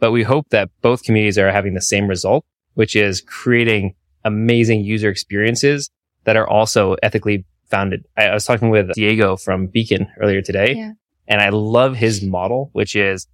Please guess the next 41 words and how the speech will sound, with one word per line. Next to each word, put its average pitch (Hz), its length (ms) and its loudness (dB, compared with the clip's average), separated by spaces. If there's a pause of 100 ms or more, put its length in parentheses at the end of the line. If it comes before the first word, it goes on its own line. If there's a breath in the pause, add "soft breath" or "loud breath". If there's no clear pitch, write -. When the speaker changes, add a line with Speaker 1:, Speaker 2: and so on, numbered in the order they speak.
(360)
Speaker 1:
they 139 120 4
build 143 300 2
a 107 120 -2
Web 107 200 2
three 107 140 0
gaming 98 260 0
company. - 420 -8 (640)
And 107 120 0
he 110 100 2
says, 98 500 0 (380)
"It - 100 -8
starts - 500 0
with 92 80 -4
a 95 60 -4
good 104 240 0
game." 92 320 -8 (560)
And 98 400 2
he 110 140 -4
goes 107 180 2
and 98 80 -2
has 107 200 2
his 101 180 -2
users. 104 400 0
They 101 80 -4
don't 104 140 0
even 98 140 -2
know 107 140 2
that 107 100 -2
they're 101 240 2
dealing 107 260 0
with 98 120 -2
blockchain 101 320 2
technology. 139 640 0 (240)
Speaker 2:
Yeah. 220 180 -16
Speaker 1:
They're 220 140 4
just 196 220 -2
in 123 120 2
there 120 140 2
playing 107 240 0
a 92 100 -4
game. 123 400 -4